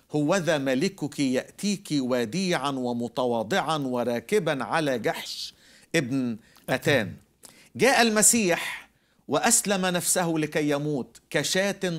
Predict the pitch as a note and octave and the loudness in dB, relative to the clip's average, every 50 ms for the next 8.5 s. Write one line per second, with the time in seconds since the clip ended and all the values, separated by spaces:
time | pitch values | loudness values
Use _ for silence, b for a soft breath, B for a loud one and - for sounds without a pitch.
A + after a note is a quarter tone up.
0 | D3+ - C3+ - - D3 C#3 C#3+ C#3 - - C3 - B2+ A#2+ A#2 G#2+ G2 G2 G#2 | -6 -6 -4 -2 -2 0 0 -2 -2 -4 -8 -6 -4 -2 -2 -2 -2 -2 -4 -4
1 | G2+ - - - - - b b b b b b b b - B2+ B2 - - C3 | -6 -6 -10 -14 -14 -16 b b b b b b b b -4 -4 -2 0 0 0
2 | B2 D#3+ F#3+ D#3+ D3 D3+ C3 D3+ C#3 D3 C#3+ B2+ A#2+ - - - G2+ G#2 A#2+ B2 | 2 2 0 0 0 -2 -4 -4 -2 -2 -4 -4 -2 -2 -2 -2 -2 -4 -4 -6
3 | A#2 - A#2 G#2+ - A#2 A2 - - A2 G#2 A2+ A2 G#2 G2+ F#2 G2+ G2 E2+ F2+ | -6 -6 -8 -6 -6 -8 -8 -6 -8 -6 -6 -6 -6 -6 -6 -6 -6 -6 -8 -8
4 | - - G2+ G#2 B2+ D#3+ F3 - - F#3 C3+ F#2 D#2 - _ _ _ _ _ B | -10 -6 -2 0 2 2 2 0 -2 -2 -2 -4 -6 -12 _ _ _ _ _ B
5 | B B B B B B B B - B2 D3+ D#3+ D#3+ F3+ C4+ D4+ D#4 C#4+ C4 - | B B B B B B B B -2 0 0 2 2 2 2 4 4 2 4 4
6 | A#3 G#3+ A#3+ C#4 C4+ F3+ - G#3+ G3+ F#3 F3 E3+ D#3+ - G3+ A3 A3 - - - | 4 4 4 4 2 2 2 0 0 2 0 0 0 0 0 -2 -4 -4 -6 -4
7 | - D#3 D3 D#3 F#3 G#3+ F3+ F#3+ F3+ - - C#3+ - - D3 D3 D3 D3 C3 - | -2 0 0 0 0 0 0 -2 -2 -4 -6 -8 -6 -4 -4 -4 -2 -4 -6 -6
8 | - - - G2 F2 G#2 G#2 G2+ - - | -8 -10 -10 -8 -8 -8 -8 -8 -8 -10